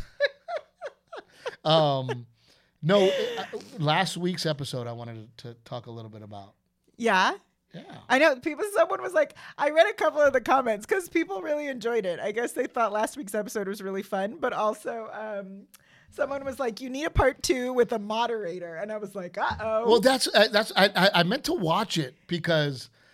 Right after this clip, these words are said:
Speaker 1: people really took a lot of interest in, in last week's episode.
Speaker 2: Well, I think it might have been Rick's, uh, title. It said, I think the he-, the
Speaker 1: Yeah, the
Speaker 2: title
Speaker 1: title
Speaker 2: was,
Speaker 1: was total
Speaker 2: "Are the
Speaker 1: clickbait.
Speaker 2: Trevino's getting
Speaker 1: Total
Speaker 2: divorced?"
Speaker 1: clickbait.
Speaker 2: Yeah.
Speaker 1: Total clickbait from Rick. And,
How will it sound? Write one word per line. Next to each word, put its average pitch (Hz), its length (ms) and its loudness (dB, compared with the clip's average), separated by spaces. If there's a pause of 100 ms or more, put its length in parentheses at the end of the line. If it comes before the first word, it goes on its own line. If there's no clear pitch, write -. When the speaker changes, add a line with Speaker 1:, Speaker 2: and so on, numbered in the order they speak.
(200)
Speaker 1:
people 190 340 -2
really 214 220 0
took 180 160 -12
a 196 40 -8
lot 170 160 -6
of 131 80 -8
interest 202 400 -8
in, 143 220 -8
in 139 140 -6
last 135 280 -8
week's 135 300 -10
episode. 165 560 -6
Speaker 2:
Well, 285 320 10
I 277 140 6
think 440 280 -4
it 302 120 2
might 262 240 2
have 247 100 0
been 220 300 0
Rick's, 226 440 -4
uh, 208 500 0 (200)
title. 220 640 4
It 220 140 0
said, 220 420 10
I 226 80 4
think 262 220 -6 (100)
the 226 240 6
he-, 233 200 2
the 202 160 2
Speaker 1:
Yeah, 190 100 8
the 175 40 4
Speaker 2:
title - 240 8
Speaker 1:
title 233 180 10
Speaker 2:
was, 208 80 8
Speaker 1:
was - 100 0
total 190 260 6 (220)
Speaker 2:
"Are 269 180 12
the 294 80 6
Speaker 1:
clickbait. - 60 -4
Speaker 2:
Trevino's 240 560 0
getting 214 200 0
Speaker 1:
Total 226 640 10
Speaker 2:
divorced?" 165 360 0
Speaker 1:
clickbait. 143 300 4 (360)
Speaker 2:
Yeah. 226 400 0
Speaker 1:
Total 196 340 4
clickbait 160 520 -2
from 147 200 -4
Rick. 143 300 -4 (400)
And, 151 240 -2